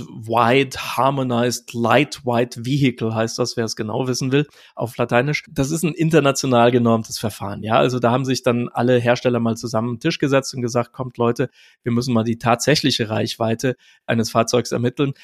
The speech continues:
Beim früheren N E F Z Verfahren, da wurde in der Tat so viel geschummelt, das war dann irgendwann mal selbst den Autobauern zu peinlich. Heute kann man sagen, der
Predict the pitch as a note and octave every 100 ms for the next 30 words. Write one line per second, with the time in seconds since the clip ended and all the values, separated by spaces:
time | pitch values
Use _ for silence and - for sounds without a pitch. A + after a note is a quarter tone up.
0 | - - A#2+ A#2 - E3+ A3 C#3+ A#2+ D3
1 | F#3 - - C3+ F3+ - _ C#3 C#3+ -
2 | C#3+ - - - F3 - - B2 - A2
3 | G#2+ B2 C#3 - _ B2+ A#2 - C3+ D3+
4 | D3 - C3 B2 A#2+ B2 B2 B2 - A#2
5 | A2+ C3 - C#3 B2 - C3 C3+ A#2+ A#2
6 | A#2+ A#2+ A#2 B2+ B2+ A#2 B2+ A#2 A#2 A2+
7 | A#2 B2 A#2+ - A#2 - - C3 C3 A2+
8 | G#2+ A2+ A#2 - A#2 A2+ A#2+ D3 - -
9 | - _ - C3+ D#3+ F#3 D#3 _ - D3
10 | D#3+ D3+ - _ C3 A#2+ B2 C#3+ C#3+ C#3+
11 | - - C3 A#2+ A#2+